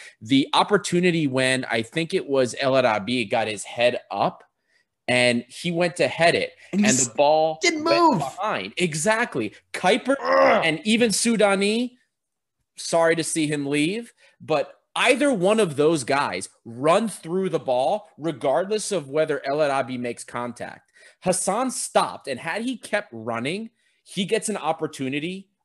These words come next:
Speaker 1: a foot in front of goal. Another thing that irritated me, but that's besides the point. So that would be my one knock, is that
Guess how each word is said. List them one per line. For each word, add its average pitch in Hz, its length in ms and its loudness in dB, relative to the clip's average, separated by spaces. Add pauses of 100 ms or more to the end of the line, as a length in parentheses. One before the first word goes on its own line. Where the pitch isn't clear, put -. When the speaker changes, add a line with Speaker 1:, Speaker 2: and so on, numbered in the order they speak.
(100)
Speaker 1:
a 131 100 2
foot - 460 -2
in 151 120 -2
front 147 280 -2
of 98 120 -6
goal. 73 360 -8 (320)
Another 143 260 0
thing 127 200 -6
that 107 180 -6
irritated 98 560 -8
me, 90 120 -14
but 95 300 -12
that's 104 300 -4
besides 98 560 -2
the 90 100 -12
point. - 320 -20 (340)
So 135 440 4
that 185 180 4
would 262 140 4
be 202 160 4
my 147 280 4
one 135 380 2
knock, 117 420 -2
is 131 180 -4
that 120 200 0